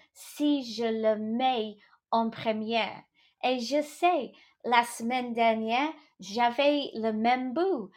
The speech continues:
mais je l'avais pas donné la priorité. J'étais pris dans les autres choses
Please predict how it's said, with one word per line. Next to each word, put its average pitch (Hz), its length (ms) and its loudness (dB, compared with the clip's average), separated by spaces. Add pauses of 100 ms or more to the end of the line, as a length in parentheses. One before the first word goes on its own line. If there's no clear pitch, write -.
(160)
mais 226 180 -4
je 208 180 -6
l'avais 208 440 -4
pas 285 340 0 (160)
donné 240 420 -4
la 202 160 -4
priorité. 220 1000 -6 (320)
J'étais 240 500 -4
pris 302 480 -4
dans 233 180 -4
les 226 320 -2
autres 247 280 0
choses 254 640 -4